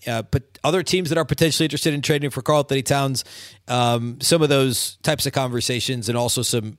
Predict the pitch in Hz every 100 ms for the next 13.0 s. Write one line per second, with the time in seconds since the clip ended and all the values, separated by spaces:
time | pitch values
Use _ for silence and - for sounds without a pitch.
0 | - - 135 107 113 117 - 117 107 104
1 | 113 107 104 98 113 - 104 - 95 98
2 | - 92 - 117 98 - - - 135 190
3 | 214 220 175 196 - 180 160 - _ 143
4 | 147 - 123 - 147 135 160 - 180 156
5 | 139 123 147 - 156 139 - 131 131 131
6 | 123 117 - 131 123 117 131 110 127 113
7 | 120 113 123 113 - - - 123 117 127
8 | 117 95 - - _ 156 143 139 123 139
9 | 120 104 95 - 113 127 127 117 - 110
10 | - 117 - 120 117 113 123 110 107 104
11 | 110 107 101 131 120 117 - 123 107 -
12 | 127 117 117 104 101 117 107 101 95